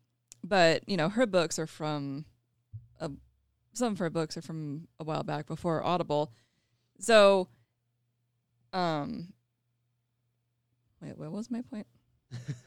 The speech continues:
Speaker 1: So even the older audio is still pretty good, and something that you can do is you can actually change the speed of the voice.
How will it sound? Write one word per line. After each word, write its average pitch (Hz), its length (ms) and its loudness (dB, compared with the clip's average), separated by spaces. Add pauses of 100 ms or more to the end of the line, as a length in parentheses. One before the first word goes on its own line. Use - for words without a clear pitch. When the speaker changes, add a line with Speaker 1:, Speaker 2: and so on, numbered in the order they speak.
(520)
Speaker 1:
So 196 120 2
even 277 320 2
the 247 160 0
older 196 400 2
audio 170 440 2
is 170 120 -2
still 175 220 -4
pretty 165 220 -6
good, 165 320 0
and 185 300 2
something 202 600 -4 (380)
that 185 140 2
you 190 60 -2
can 196 180 -2
do 202 520 2 (460)
is 190 180 2
you 214 60 -4
can 240 100 -2
actually 214 240 -6
change 202 260 -4
the 226 60 -8
speed 214 540 -4
of 151 420 -6
the 147 80 -10
voice. - 420 -10